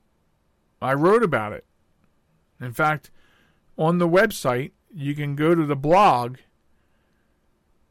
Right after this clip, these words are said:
and I don't write, I don't write a lot on the blog.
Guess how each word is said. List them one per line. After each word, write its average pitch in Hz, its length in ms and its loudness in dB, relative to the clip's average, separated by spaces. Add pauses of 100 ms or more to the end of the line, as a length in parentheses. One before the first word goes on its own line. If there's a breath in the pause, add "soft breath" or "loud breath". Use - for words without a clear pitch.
(260)
and 127 760 -4 (760)
I 131 140 -2
don't 175 320 0
write, 175 300 4 (200)
I 151 80 -4
don't 190 180 -2
write 170 200 2
a 135 60 2
lot 127 380 0
on 175 120 -4
the 170 80 0
blog. 165 460 2